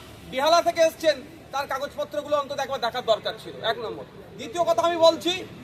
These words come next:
এখানে যেভাবে এখানকার সংখ্যাগুরুরা,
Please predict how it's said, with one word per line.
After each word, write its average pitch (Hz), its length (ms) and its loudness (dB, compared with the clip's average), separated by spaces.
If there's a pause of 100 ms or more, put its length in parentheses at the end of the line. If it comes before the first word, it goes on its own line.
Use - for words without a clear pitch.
(180)
এখানে 320 360 -2
যেভাবে 311 460 6 (640)
এখানকার 339 440 0
সংখ্যাগুরুরা, 320 680 2